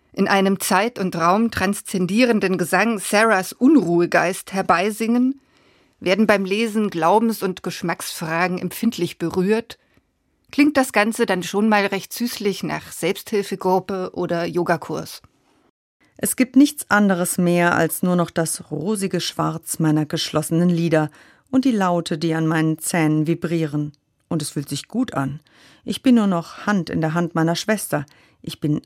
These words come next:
Speaker 2: augensicher in ihren Höhlen. Ich bin Zunge und Wirbelsäule bis hinunter zu meiner Basis.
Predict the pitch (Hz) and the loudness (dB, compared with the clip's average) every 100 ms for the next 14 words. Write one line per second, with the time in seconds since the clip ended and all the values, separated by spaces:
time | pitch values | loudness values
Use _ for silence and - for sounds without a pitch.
0 | - 151 214 233 233 226 _ - 165 170 | -6 -2 0 2 0 -2 _ -8 -2 0
1 | 160 - - 156 160 175 147 160 147 147 | -2 -2 -2 -2 0 -2 0 0 0 -4
2 | 165 _ _ - - _ _ 226 - 254 | -8 _ _ -20 -20 _ _ -10 -2 4
3 | 247 240 - 302 311 269 240 180 220 233 | 4 2 -2 2 2 4 0 2 0 2
4 | 208 196 196 190 180 180 - 202 185 175 | 0 2 2 2 0 -4 -2 0 2 0
5 | 165 160 - 151 147 160 160 143 139 139 | -2 -6 -4 -4 -2 -2 -4 -6 -6 -12
6 | - - - | -12 -12 -14